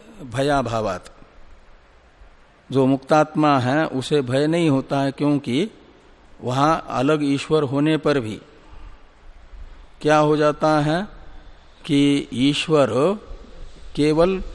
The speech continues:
जीव से अतिरिक्त होने मात्र से भय का हेतु यदि होता, तो मुक्ति अवस्था में मुक्तात्मा से भी तो भिन्न है ना, तो उसे भी उस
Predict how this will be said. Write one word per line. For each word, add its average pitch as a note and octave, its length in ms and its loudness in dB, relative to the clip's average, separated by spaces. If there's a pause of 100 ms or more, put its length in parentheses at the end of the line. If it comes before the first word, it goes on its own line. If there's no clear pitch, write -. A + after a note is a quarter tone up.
(420)
जीव D3+ 300 0
से F3 220 0
अतिरिक्त D#3 520 -4
होने C#3 400 2
मात्र C3+ 460 -2
से B2+ 400 -4 (520)
भय C#3 280 0
का D#3+ 160 0
हेतु C#3+ 440 -2
यदि C#3+ 280 0
होता, C3+ 600 -4 (560)
तो C3 100 -4
मुक्ति C#3+ 400 0
अवस्था C#3 600 -2
में A#2 340 -4 (320)
मुक्तात्मा D3 680 -2
से E3 200 -6
भी E3+ 100 -2
तो E3+ 160 -4
भिन्न D3 280 0
है F#3+ 200 0
ना, G#2 220 -6 (1300)
तो C3 220 -4
उसे E3+ 400 0
भी C#3 360 -2 (1200)
उस D#3 200 -2